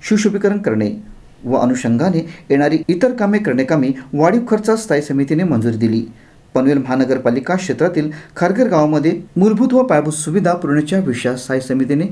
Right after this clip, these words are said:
मंजुरी दिली. पनवेल महानगरपालिका हद्दीतील प्रभाग समिती ब, कळंबोली येथील सेक्टर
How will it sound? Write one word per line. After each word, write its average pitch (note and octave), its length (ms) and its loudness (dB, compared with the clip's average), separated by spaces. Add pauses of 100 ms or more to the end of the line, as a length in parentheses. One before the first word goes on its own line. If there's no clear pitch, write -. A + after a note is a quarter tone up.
(280)
मंजुरी A#2+ 280 2
दिली. A2 300 0 (680)
पनवेल B3 260 4
महानगरपालिका A#3+ 800 2
हद्दीतील G3 500 -2
प्रभाग C#3+ 340 0
समिती D3+ 420 -4
ब, E3 160 0 (400)
कळंबोली C3+ 460 2 (100)
येथील E3 280 0 (360)
सेक्टर F#3+ 240 0